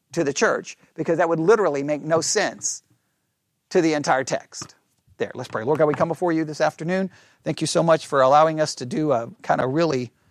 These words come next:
not a normal way of doing church, but, uh, the way we do church. And I pray, Lord, that just this exercise is more important in our study of geography than maybe anything else we will do or say.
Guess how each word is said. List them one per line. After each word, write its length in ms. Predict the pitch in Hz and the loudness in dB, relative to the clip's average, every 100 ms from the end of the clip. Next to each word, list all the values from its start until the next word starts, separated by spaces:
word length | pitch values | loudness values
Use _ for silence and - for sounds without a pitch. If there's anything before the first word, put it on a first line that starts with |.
| _ _ _ _ _ - | _ _ _ _ _ 2
not 200 | 165 160 | 4 6
a 60 | |
normal 380 | 151 247 170 127 | 6 6 6 4
way 160 | 131 131 | 4 2
of 100 | 120 | 2
doing 280 | 143 135 | 0 0
church, 420 | 127 180 185 - - | -2 0 0 -4 -2
but, 240 | 123 110 _ | -2 -2 _
uh, 220 | 127 120 120 - | -4 -4 -4 -6
the 100 | 139 | -2
way 200 | 143 143 | -2 0
we 180 | 175 180 | 0 0
do 220 | 127 117 | -4 -10
church. 540 | - 147 117 - - - | -10 -8 -8 -10 -12 -12
And 140 | 123 | -14
I 100 | 123 | -14
pray, 300 | 123 156 143 | -6 -4 -2
Lord, 300 | 139 139 131 | -2 -4 -4
that 180 | 127 - _ _ _ _ _ _ 123 - _ _ _ | -8 -10 _ _ _ _ _ _ -16 -16 _ _ _
just 260 | - 147 - | -6 -4 0
this 200 | 156 - | 0 2
exercise 880 | 180 - 170 - 175 170 170 165 - _ _ _ _ _ - | 0 0 -4 2 4 6 4 -2 -10 _ _ _ _ _ -4
is 360 | 135 120 - - - | -2 0 -4 -12 -6
more 260 | 135 175 170 | 2 6 4
important 540 | 151 180 151 151 135 - | 4 0 0 -4 -8 -4
in 240 | 135 131 | -4 -2
our 160 | 139 135 | 0 -2
study 320 | - 165 151 | 2 2 2
of 80 | 135 | 0
geography 540 | 151 143 143 139 143 | 4 4 4 -2 -6
than 200 | 131 131 | -4 -4
maybe 300 | 139 139 135 | -4 -4 -4
anything 340 | 143 139 143 | -4 -4 -4
else 240 | 139 139 - | -2 -2 -2
we 80 | 139 | -6
will 160 | 123 | -6
do 240 | 123 120 117 | -6 -6 -6
or 140 | 120 | -10
say. 280 | - 104 | -8 -8